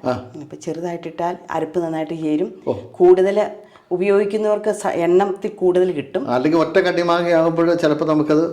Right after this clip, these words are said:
Speaker 1: ബാക്കി വരും അല്ലേ?
Speaker 2: ഉവ്വ്, ബാക്കി വരും.
Speaker 1: ആ, അപ്പം ചെറിയ
Speaker 2: അമ്മ
Speaker 1: പീ-, ചെറിയ പീസാക്കി.
Speaker 2: ഉവ്വ്. ആ, മാത്രമല്ല അരപ്പൊക്കെ ഇതിനുള്ളിൽ ചേരും.
Speaker 1: ഉം.
Speaker 2: ആ,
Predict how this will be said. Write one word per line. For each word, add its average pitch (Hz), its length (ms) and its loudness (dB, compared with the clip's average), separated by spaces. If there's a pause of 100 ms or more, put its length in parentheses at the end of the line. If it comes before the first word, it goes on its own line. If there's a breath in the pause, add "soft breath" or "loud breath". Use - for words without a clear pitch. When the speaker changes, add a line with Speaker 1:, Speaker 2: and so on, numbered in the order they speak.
(260)
Speaker 1:
ബാക്കി 160 220 4
വരും 143 180 6
അല്ലേ? - 180 2
Speaker 2:
ഉവ്വ്, 180 260 2
ബാക്കി 139 240 -4
വരും. 104 140 -12
Speaker 1:
ആ, 110 80 -10
അപ്പം 113 180 -8
ചെറിയ 160 200 2
Speaker 2:
അമ്മ 143 200 6
Speaker 1:
പീ-, - 120 -4 (200)
ചെറിയ 160 200 4
പീസാക്കി. 127 640 0
Speaker 2:
ഉവ്വ്. 151 180 -4 (460 loud breath)
ആ, 175 160 -2
മാത്രമല്ല 190 840 2
അരപ്പൊക്കെ 185 480 0
ഇതിനുള്ളിൽ 175 400 2
ചേരും. 170 380 0 (160)
Speaker 1:
ഉം. 123 100 -8 (420 loud breath)
Speaker 2:
ആ, 175 40 -4